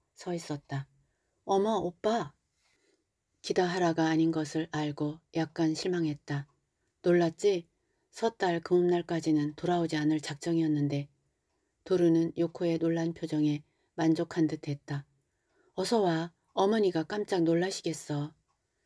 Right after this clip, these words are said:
요코에게 있어서 도루는 다만 한 사람의 오빠일 뿐이었다. 오랜만에 얼굴을 마주한다는 것이 기뻤다.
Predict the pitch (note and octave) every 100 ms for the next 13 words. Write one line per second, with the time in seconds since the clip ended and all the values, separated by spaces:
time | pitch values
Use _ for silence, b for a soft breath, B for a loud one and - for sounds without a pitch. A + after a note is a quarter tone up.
0 | _ _ _ F#3+ F#3 G3 F3 E3+ E3 D#3+
1 | D#3+ D3+ D#3+ D#3 E3 D#3+ D3+ D#3 - _
2 | _ - - F3 E3 E3 E3+ F#3+ F3 E3+
3 | D#3 D3+ D3+ - _ - D#3+ F3 E3 D#3
4 | - F3 E3 D3 - D3 C#3+ _ _ _
5 | _ _ F3+ F3+ E3+ E3 D#3+ D#3+ D#3 D#3+
6 | D#3+ D#3+ D#3 D#3 D3 D#3 E3 D#3 D#3 D3+
7 | D3 C#3+ - D3 - - - - D#3 -
8 | C#3+ C#3+